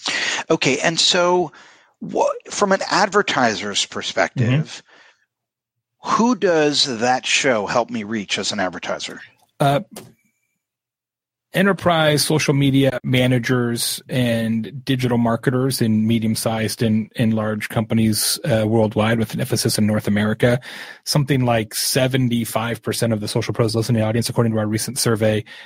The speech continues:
Speaker 2: have purchasing authority, uh, for, for SaaS software. So if you're a MarTech organization who's trying to reach people who do digital and social, it's a, it's a good place to, to be.
Speaker 1: And, and,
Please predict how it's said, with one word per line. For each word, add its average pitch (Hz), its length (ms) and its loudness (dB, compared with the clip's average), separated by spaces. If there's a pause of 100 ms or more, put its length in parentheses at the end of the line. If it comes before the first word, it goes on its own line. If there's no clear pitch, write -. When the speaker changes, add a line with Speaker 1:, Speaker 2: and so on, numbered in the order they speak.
Speaker 2:
have 117 680 0
purchasing 117 760 0
authority, 113 720 0 (360)
uh, 113 340 0
for, 107 560 2 (400)
for 117 160 -2
SaaS 104 440 -2 (120)
software. 127 420 0
So 113 280 2 (260)
if 143 120 0
you're 143 200 2
a 123 60 2
MarTech 117 680 0 (220)
organization 110 640 0
who's 113 160 2
trying 110 220 2
to 110 80 0
reach - 420 0 (480)
people 123 280 2
who 113 100 4
do 113 240 2
digital 107 360 2
and 107 120 2
social, 110 400 2
it's - 160 0
a, 101 200 -2
it's 135 200 -4
a 110 40 -2
good 107 160 -2
place 107 260 0
to, 98 180 0 (500)
to - 80 0
be. 117 220 -2 (1300)
Speaker 1:
And, 160 260 2
and, 156 180 2